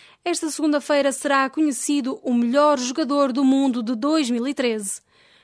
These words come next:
Cristiano Ronaldo, Lionel Messi e Franck Ribéry são os candidatos à Bola de Ouro da fifa, a Federação Internacional de Futebol Associado. A cerimónia de atribuição da Bola de Ouro, em Zurique, na Suíça,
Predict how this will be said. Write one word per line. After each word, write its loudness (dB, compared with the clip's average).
Cristiano -2
Ronaldo, 0
Lionel 0
Messi -2
e 0
Franck -2
Ribéry -2
são 0
os -4
candidatos 0
à 0
Bola 2
de -2
Ouro 0
da -2
fifa, -4
a -2
Federação -2
Internacional 0
de -4
Futebol -2
Associado. -4
A -6
cerimónia 0
de -4
atribuição -2
da -2
Bola -4
de -4
Ouro, 2
em 0
Zurique, 0
na -2
Suíça, -4